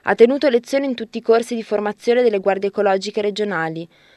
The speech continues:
delle comunità montane, del comune, della provincia di Varese e del Parco del Campo dei Fiori. Ha sostenuto tenacemente il recupero del Sacro Monte di Varese e il ripristino delle funicolari. Nel millenovecentosettanta fondò l'associazione Amici del Sacro Monte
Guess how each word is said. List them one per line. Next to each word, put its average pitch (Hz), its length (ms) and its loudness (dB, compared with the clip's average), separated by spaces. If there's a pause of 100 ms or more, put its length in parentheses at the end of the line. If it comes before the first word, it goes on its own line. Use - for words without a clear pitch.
delle 185 220 4
comunità 202 420 -2
montane, 190 680 -2
del 185 240 -6
comune, 190 520 -4
della 226 200 0
provincia 214 400 -2
di 208 100 -4
Varese 170 600 -2
e 180 100 -6
del 190 160 -2
Parco 196 300 -2
del 214 140 -2
Campo 214 280 -6
dei 220 140 -4
Fiori. 165 440 -4 (840)
Ha 196 120 0
sostenuto 247 560 0
tenacemente 233 560 0
il 226 80 2
recupero 233 340 0
del 214 140 4
Sacro 214 280 -2
Monte 208 280 -2
di 208 80 -6
Varese 170 580 -2 (260)
e - 140 0
il 214 100 6
ripristino 202 600 -6
delle 208 160 -6
funicolari. 175 760 -6 (720)
Nel 175 160 -4
millenovecentosettanta 220 1400 0
fondò 226 360 2
l'associazione 196 840 -2
Amici 220 420 -4
del 220 100 4
Sacro 226 280 -2
Monte 165 540 -6